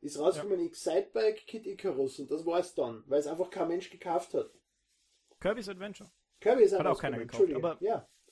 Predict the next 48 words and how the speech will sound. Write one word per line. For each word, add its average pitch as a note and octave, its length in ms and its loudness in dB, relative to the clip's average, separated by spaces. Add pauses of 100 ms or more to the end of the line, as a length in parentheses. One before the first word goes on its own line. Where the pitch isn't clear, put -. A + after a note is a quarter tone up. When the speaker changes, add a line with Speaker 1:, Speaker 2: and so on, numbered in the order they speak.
Speaker 1:
Ja, - 200 -4
<laughs> - 20 -16
eben. A#3 320 2 (360)
Da, F3 160 0 (340)
da F#3 80 6
ist F#3+ 160 4
das F#3+ 160 -4
Risiko B3+ 320 -2
zu - 180 -16
groß. C3 260 -6 (680)
Speaker 2:
Ja, B2 120 -8
das B2 100 -10
stimmt. B2+ 220 -12
Aber C#3+ 140 -4
bei E3+ 120 0
so E3 100 -4
einem, G3 200 -8
äh, E3 260 -14 (220)
das, - 280 -16
das E3 180 -12
ist F3 100 -16
ja E3+ 100 -4
auch D#3+ 120 -6
kein C#3+ 160 -10
Mehrwert, C#3 340 -6
aber C3 140 -4
bei C#3 200 -8
Wario, C#3+ 520 -6 (120)
uh, A#2 300 -14 (760)
WarioWare D3 760 -4
Twisted, E3 560 -12 (120)
das, - 340 -16
also, B2 320 -10 (480)
das D3 80 -16
Speaker 1:
Wäre E3 80 -2
Speaker 2:
kann F3+ 80 2
man D3+ 100 -2
hier C#3+ 80 -2
Speaker 1:
nett, C3+ 60 -4
Speaker 2:
nicht C3+ 80 -4
Speaker 1:
ja. C#3+ 60 -6
Speaker 2:
spielen, F3+ 300 -4
das D3 140 -12
wäre C#3 200 -4
ein C3+ 180 -10
toller C3+ 200 -6
Titel, E3+ 280 -12
aber B2+ 260 -6